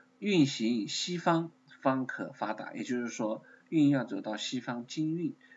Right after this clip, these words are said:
那水才能够啊声望起来，才可发达。得一癸透，名曰毒煞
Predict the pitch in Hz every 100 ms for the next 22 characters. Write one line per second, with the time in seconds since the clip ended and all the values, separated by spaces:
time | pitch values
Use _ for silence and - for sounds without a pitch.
0 | - 139 165 143 - _ - - - 101
1 | 80 - - 101 110 101 110 151 131 _
2 | _ _ - - - - - 135 180 131
3 | - - - - - _ _ _ _ -
4 | - - 104 - - - _ - - -
5 | - - 156 190 240 240 135 101 160 185
6 | - - 113 110 123 127 117 - 110 135
7 | - 175 113 -